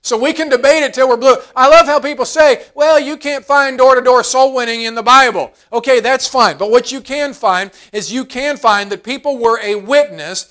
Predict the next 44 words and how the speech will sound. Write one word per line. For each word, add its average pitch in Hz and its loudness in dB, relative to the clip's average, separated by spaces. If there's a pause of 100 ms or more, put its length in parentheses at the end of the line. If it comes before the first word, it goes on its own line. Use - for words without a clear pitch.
(140)
and 240 -10
as 254 -2
a 254 -12
result, 262 0
others 269 0
were 247 -8
getting 247 -2
saved. 262 -2 (140)
Call 311 6
that 302 2
whatever 285 4
you 254 -8
want. 277 2
You 311 0
ought 294 8
to 277 0
be 269 -4
a 285 4
witness. 294 -2 (200)
And 226 -6
I 294 2
believe 277 -2
whether 254 2
you 285 -6
do 269 -6
that 220 0
door-to-door, 233 2 (180)
or 220 0
whether 254 2
you 269 -6
do 262 -8
that 254 0
at 233 -4
the - -12
store 269 4
when 240 -6
you're 254 -10
talking 254 -2
to 208 -8
somebody 233 -4
at 208 -4
the 165 -16
cash 233 -4
register, 262 -4